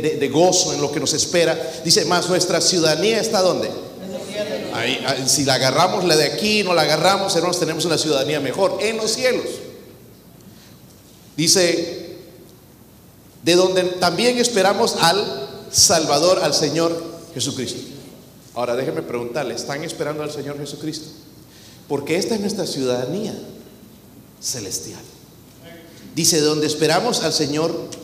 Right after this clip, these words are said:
Speaker 1: Jesucristo". Y, y el punto es este, hermanos. "Regocijaos que vuestros nombres están escritos", seguridad de salvación. "Pastor, pero hay un versículo por ahí que el que no persevera hasta el fin",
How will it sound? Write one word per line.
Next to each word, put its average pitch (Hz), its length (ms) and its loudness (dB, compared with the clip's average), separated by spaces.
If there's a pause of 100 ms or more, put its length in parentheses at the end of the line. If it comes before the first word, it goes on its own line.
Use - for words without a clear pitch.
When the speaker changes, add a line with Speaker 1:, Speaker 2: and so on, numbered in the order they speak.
(380)
Speaker 1:
Jesucristo". 143 560 -4 (220)
Y, 175 300 -12
y 180 60 0
el 175 100 2
punto 254 280 0
es 175 120 0
este, 147 240 -2
hermanos. - 420 -12 (920)
"Regocijaos 143 800 2
que 160 100 -2
vuestros 147 300 -2
nombres 165 360 -2
están 147 280 -4
escritos", 165 760 -4 (1000)
seguridad 160 440 4
de 160 80 2
salvación. 135 440 -2 (2000)
"Pastor, 254 360 0
pero 226 120 0
hay 240 80 0
un 226 60 -4
versículo 196 520 0
por 151 100 -2
ahí 214 300 0
que 170 100 -2
el 117 80 -4
que 175 80 0
no 190 140 -4
persevera 190 340 0
hasta 190 160 0
el 151 60 0
fin", 226 180 -2